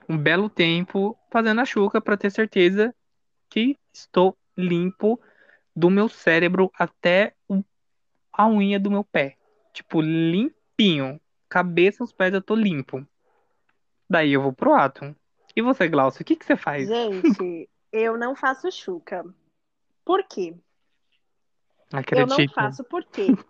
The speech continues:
Speaker 2: a pri-, eu fiz uma vez, a primeira e última, e eu não gostei da sensação daquele negócio, da água. Depois você tem que tirar aquela. Não é legal. Pra mim, não é legal.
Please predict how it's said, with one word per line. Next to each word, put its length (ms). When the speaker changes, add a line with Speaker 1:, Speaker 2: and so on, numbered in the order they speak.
Speaker 2:
a 80
pri-, 280
eu 100
fiz 180
uma 240
vez, 280
a 80
primeira 340
e 80
última, 480
e 120
eu 100
não 180
gostei 320
da 80
sensação 460
daquele 320
negócio, 460
da 120
água. 640
Depois 260
você 80
tem 140
que 80
tirar 320
aquela. 320
Não 240
é 60
legal. 600
Pra 180
mim, 580
não 200
é 60
legal. 440